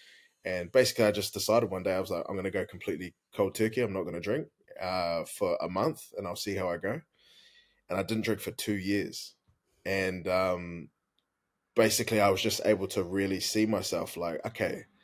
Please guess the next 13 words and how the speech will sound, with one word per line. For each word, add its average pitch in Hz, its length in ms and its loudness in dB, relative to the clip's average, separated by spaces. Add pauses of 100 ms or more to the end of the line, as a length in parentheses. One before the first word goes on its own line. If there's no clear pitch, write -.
(540)
it 107 120 6
wasn't 131 320 6
the 120 100 4
drinking 98 800 -2 (160)
that 90 420 2
was 92 200 -4
giving 95 220 -4
me 90 120 -4
this 90 200 -6
feeling 110 520 4
that 82 220 -2 (200)
I 90 200 -2
enjoyed. 78 400 -8